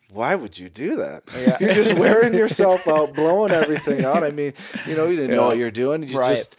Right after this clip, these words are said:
Speaker 1: it is taking that time and spending, but if you can spend time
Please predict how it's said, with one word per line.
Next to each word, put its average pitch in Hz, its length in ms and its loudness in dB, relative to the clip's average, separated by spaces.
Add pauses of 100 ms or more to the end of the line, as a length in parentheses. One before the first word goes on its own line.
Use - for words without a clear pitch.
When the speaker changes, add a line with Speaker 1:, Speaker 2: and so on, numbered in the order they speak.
(280)
Speaker 1:
it 165 140 2
is 175 260 2
taking 160 300 0
that 143 160 0
time 135 320 -2
and 120 120 -8
spending, 127 380 -6
but 110 320 -2 (320)
if 113 160 -10
you 151 120 0
can 156 160 -4
spend 147 380 -2
time 127 600 -4